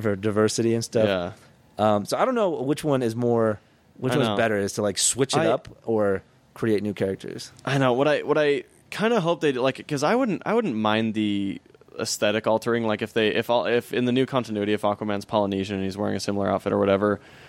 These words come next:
Speaker 2: um, as long as they kinda preserve the characterization that he has in the comics, you know?
Speaker 1: Yeah.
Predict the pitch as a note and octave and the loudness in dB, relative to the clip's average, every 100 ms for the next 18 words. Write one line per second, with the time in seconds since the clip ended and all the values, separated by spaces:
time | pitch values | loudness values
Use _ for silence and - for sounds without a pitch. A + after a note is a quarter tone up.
0 | - - A2+ G#2 G2+ F#2+ F#2 - _ _ | -8 -2 2 2 2 -2 -6 -12 _ _
1 | B2 C3 F#3 F3+ D#3 C3+ - G#2 G2+ G#2+ | -2 0 0 0 0 -2 -2 -4 -2 0
2 | G#2 F#2+ - _ _ _ _ - - - | -2 -4 -12 _ _ _ _ -10 -6 0
3 | B2 - G#2+ G2 F#2 F2 D2+ C#2+ G#2 F2 | 2 4 2 4 2 0 -2 -2 -2 -4
4 | - - - - B1 - E2 D#2+ F2+ - | -4 -6 -6 -6 -6 -6 -4 -4 -4 -4
5 | G#2 G#2 G2 | 0 2 2